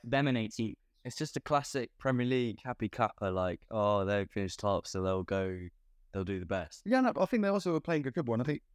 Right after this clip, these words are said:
Speaker 3: like, you've got an, another, like,
Speaker 2: Football don't work in the men's real world, mate.
Speaker 3: You've got another manager,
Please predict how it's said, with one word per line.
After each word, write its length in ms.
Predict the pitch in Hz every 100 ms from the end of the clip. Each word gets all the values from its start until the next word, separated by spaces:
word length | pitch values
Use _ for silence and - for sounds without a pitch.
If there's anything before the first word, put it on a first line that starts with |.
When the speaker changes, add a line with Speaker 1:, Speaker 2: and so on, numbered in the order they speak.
| -
Speaker 3:
like, 220 | 123 117
you've 180 | 123 120
got 140 | - -
an, 160 | 120 123
another, 300 | 135 135 123
like, 280 | 113 98 -
Speaker 2:
Football 400 | 107 - 98 92
don't 240 | 101 95 87
work 320 | 98 95 -
in 100 | 95
the 60 | 92
men's 500 | 92 92 90 - -
real 200 | 98 95
world, 460 | 90 95 92 90 - - 151 -
mate. 440 | 92 95 - - - _ _ _ _
Speaker 3:
You've 160 | 147 131
got 140 | 170
another 480 | 156 175 160 156 143 -
manager, 560 | 135 139 135 113 95